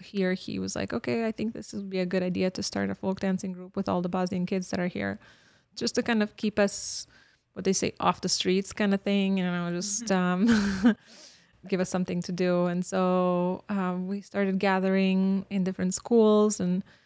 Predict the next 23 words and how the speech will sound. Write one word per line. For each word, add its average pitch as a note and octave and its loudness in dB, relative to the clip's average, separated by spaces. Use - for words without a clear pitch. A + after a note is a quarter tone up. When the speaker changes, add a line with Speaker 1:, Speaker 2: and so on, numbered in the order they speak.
Speaker 1:
different F#3+ 0
places, G3 4
and F#3 0
we G3 -12
were F#3 2
able F#3 2
to, F3+ 0
uh, F#3+ -4
get F#3 -2
nonprofit F3+ 0
status G#3 2
in G3 2
two G3+ 0
thousand, G3 2
which G3 -2
was F#3+ -4
great. F#3+ 2
Helped - -8
us F#3+ -2
a - 0
lot F#3+ 0
with G3 -2
grants. G3 0